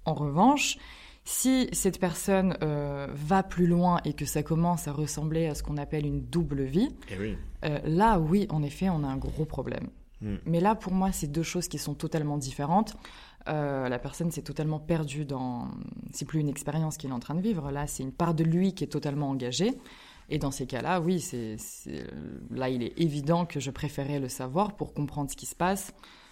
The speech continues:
Speaker 1: Euh,
Speaker 2: Ah bah là, tu
Speaker 1: et
Speaker 2: commences
Speaker 1: où
Speaker 2: à
Speaker 1: on,
Speaker 2: faire
Speaker 1: où on est,
Speaker 2: allusion à
Speaker 1: où
Speaker 2: ce
Speaker 1: j'en
Speaker 2: qu'on
Speaker 1: suis, où
Speaker 2: pourrait
Speaker 1: on en
Speaker 2: appeler un mensonge pathologique, et ça, c'est un cas très particulier. C'est, c'est une manipulation répétée, grave.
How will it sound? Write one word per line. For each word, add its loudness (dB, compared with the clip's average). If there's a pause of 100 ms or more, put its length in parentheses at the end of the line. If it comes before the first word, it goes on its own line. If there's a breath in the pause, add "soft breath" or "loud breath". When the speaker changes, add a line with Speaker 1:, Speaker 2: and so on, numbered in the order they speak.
(180 loud breath)
Speaker 1:
Euh, -6 (380)
Speaker 2:
Ah -2
bah 0
là, 4
tu -6
Speaker 1:
et -10
Speaker 2:
commences 6
Speaker 1:
où 12
Speaker 2:
à 12
Speaker 1:
on, 10
Speaker 2:
faire 8
Speaker 1:
où 10
on 10
est, 12
Speaker 2:
allusion 8
à 8
Speaker 1:
où 6
Speaker 2:
ce 8
Speaker 1:
j'en 4
Speaker 2:
qu'on 4
Speaker 1:
suis, 4
où 8
Speaker 2:
pourrait 8
Speaker 1:
on 8
en 8
Speaker 2:
appeler 4
un 4
mensonge 0
pathologique, 0
et 0
ça, 0
c'est -6
un -2
cas -4
très -2
particulier. 0
C'est, -4
c'est -8
une -2
manipulation 0
répétée, -2
grave. -4